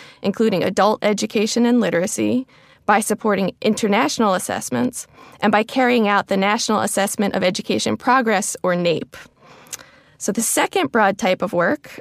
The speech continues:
uh, is that we conduct surveys and sponsor research projects to understand where education needs improvement and how these improvements might be made. So we have longitudinal surveys, which provide nationally representative data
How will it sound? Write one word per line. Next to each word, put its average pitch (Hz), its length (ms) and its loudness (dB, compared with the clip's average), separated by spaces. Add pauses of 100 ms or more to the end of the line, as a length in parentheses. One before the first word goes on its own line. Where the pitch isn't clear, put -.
(140)
uh, 190 240 2
is 190 80 0
that - 140 -2
we 240 100 2
conduct 220 380 2
surveys 254 720 0
and 214 160 0
sponsor 185 400 -2
research 220 480 -2
projects 190 540 -2
to - 120 -4
understand 214 640 0
where 202 300 0
education 214 580 -2
needs 175 160 -2
improvement 302 800 -2
and 277 180 2
how 233 200 2
these 220 200 -2
improvements 196 560 -2
might 170 200 -2
be 175 140 -2
made. 110 340 0 (500)
So - 160 -2
we 196 60 4
have 202 100 0 (160)
longitudinal 254 800 2
surveys, 254 580 2
which 220 160 -4
provide 185 400 0
nationally 196 580 0
representative 190 840 -2
data 185 420 0